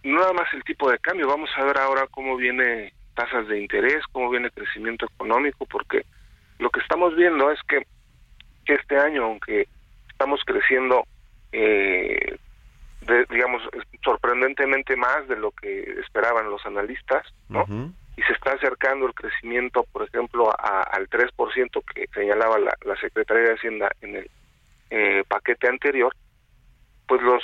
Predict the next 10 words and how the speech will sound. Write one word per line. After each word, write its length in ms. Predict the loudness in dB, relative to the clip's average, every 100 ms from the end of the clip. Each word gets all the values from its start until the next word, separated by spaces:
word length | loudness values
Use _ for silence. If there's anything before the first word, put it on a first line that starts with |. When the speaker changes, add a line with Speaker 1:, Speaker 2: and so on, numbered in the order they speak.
| 0
Speaker 1:
los 200 | 0 0
ingresos 380 | 0 0 2 0
no 180 | 2 0 2
se 120 | 0
han 160 | 0 -2
consolidado. 720 | -6 -4 -4 0 2 2 -2
Estamos 360 | -4 -2 0
recibiendo 540 | 0 -2 0 2 4 2
menos 380 | 2 0 0 -6
ingresos 540 | -8 -2 -2 -2 -6